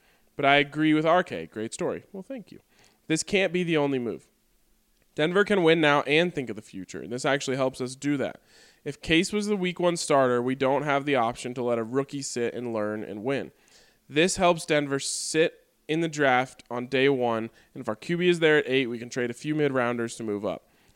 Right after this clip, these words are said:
Also, this is the first sign that Elway is going all in this offseason. He's looking all around to improve. Strap in, Broncos country. It's going to be a fun offseason.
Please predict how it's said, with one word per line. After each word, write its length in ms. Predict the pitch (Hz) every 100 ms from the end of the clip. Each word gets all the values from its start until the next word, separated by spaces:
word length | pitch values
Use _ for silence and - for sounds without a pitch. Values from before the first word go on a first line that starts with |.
| _
Also, 320 | 135 170 165
this 120 | 117 113
is 60 |
the 120 | -
first 340 | - 151 180 180
sign 220 | 151 147
that 120 | 143
Elway 300 | 127 135 139
is 120 | 135
going 220 | 131 123 120
all 260 | 131 151 165
in 120 | 160
this 140 | 151 139
offseason. 400 | 120 - 120 113
He's 140 | 113
looking 280 | 127 123 135 -
all 240 | 135 147
around 300 | 139 123 123
to 60 | 123
improve. 380 | 110 - 92 - _ _
Strap 380 | - - 139 135
in, 140 | 127 113
Broncos 340 | 101 107 107
country. 320 | 110 107 113
It's 80 | 107
going 160 | 110 113
to 60 |
be 80 | 113
a 40 |
fun 300 | 98 - 139
offseason. 560 | 123 101 - 95 82